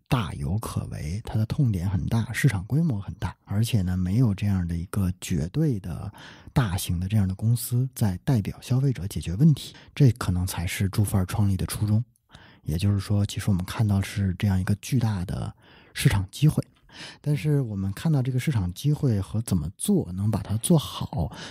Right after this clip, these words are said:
做得可规模化，成为一个成功的商业体之间啊，还是有很大的认知门槛儿的。普通的消费者看到这样的需求和痛点，该怎么做呢？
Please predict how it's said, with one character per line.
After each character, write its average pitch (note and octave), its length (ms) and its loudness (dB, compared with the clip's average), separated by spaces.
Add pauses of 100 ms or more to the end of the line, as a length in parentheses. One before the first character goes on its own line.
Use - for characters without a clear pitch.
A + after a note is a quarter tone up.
(120)
做 B2+ 160 4
得 G#2 100 2
可 - 220 -4
规 D3 200 -2
模 B2 220 0
化， G2+ 220 -2
成 G2+ 220 -2
为 G#2+ 100 4
一 A#2 40 2
个 A2+ 120 2
成 G2+ 260 -6
功 C#3 160 0
的 C#3+ 80 2
商 D#3+ 280 0
业 F#3+ 180 2
体 - 200 -10
之 - 140 -6
间 G#2+ 220 2
啊， F#2 100 -4 (300)
还 - 180 -2
是 G#2+ 140 0
有 G#2 120 4
很 - 260 -2
大 G#2+ 240 2
的 F2+ 120 -2
认 A2 260 4
知 A2 160 -2
门 G2 200 0
槛 F#2 160 -4
儿 - 80 -10
的。 - 120 -16 (340)
普 - 140 -4
通 G#2+ 140 0
的 A2+ 80 4
消 A2+ 140 0
费 A#2+ 120 0
者 G#2 200 -4
看 - 180 0
到 G2 140 4
这 G2+ 100 2
样 F#2+ 100 2
的 F2+ 80 -2
需 A2 240 0
求 F2 200 2
和 F#2+ 120 -4
痛 B2 240 0
点， F#2 200 -4 (440)
该 C#3 140 4
怎 B2 100 -2
么 E2 160 -4
做 E3 240 2
呢？ G2 120 -2